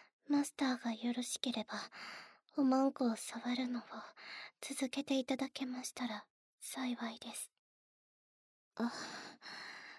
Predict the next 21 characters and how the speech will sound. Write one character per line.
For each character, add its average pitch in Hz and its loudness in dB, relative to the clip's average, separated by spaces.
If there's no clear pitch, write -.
マ 262 -2
ス - -6
タ 277 2
ー 240 0
の 233 0
手 - -10
が - -10
よ 294 6
り 294 6
早 302 4
く、 - -10
深 - -6
く - -8
私 - -6
の 269 0
中 - -2
で - -8
動 277 0
い - -14
て、 - -12
あ、 285 -2